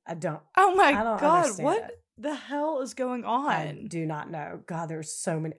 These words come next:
Speaker 1: I forgot to name my source. I was about to say I did so much research, but I think I forgot to name my sources before.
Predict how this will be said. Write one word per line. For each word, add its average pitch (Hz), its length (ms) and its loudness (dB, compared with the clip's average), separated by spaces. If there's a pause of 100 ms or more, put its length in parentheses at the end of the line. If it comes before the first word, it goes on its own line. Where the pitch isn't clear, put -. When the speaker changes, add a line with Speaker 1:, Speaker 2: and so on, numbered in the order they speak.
Speaker 1:
I 277 120 0
forgot 254 320 2
to 214 60 0
name 196 220 4
my 165 80 0
source. 156 240 -6
I 160 40 -10
was 165 80 -6
about 165 180 -2
to - 40 -8
say 170 140 -2
I 165 40 -4
did 160 180 -8
so 185 140 -4
much 160 180 -8
research, 160 480 -6
but 165 100 -6
I 165 40 -2
think 233 220 -6
I 175 220 -2
forgot 156 320 -4
to 165 80 -4
name 156 140 0
my 156 100 -2
sources 156 460 -4
before. - 440 -10